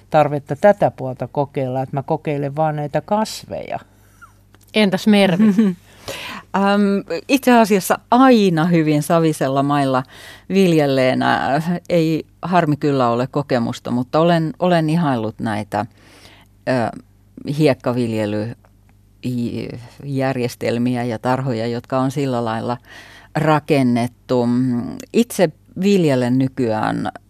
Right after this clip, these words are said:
Speaker 3: siten, että maa on kokonaan peitettynä. Ö, se mielestäni kaikin tavoin hyödyttää. Se hyödyttää siellä maan pieneliöstöjä.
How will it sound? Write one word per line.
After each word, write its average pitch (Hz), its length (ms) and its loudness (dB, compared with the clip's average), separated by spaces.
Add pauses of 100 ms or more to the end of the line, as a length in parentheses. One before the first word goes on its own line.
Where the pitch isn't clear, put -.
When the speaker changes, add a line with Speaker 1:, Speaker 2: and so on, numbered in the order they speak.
(180)
Speaker 3:
siten, 123 640 -2
että 117 260 -6
maa 113 400 0
on 107 360 -8
kokonaan 104 640 -6
peitettynä. 104 800 -8 (720)
Ö, 127 240 0
se 151 160 -2
mielestäni 143 640 0
kaikin 135 520 0
tavoin 113 420 -4
hyödyttää. 113 640 -4
Se 123 160 -4
hyödyttää 131 560 -6
siellä 139 300 -6
maan 135 300 -2
pieneliöstöjä. 139 1120 -4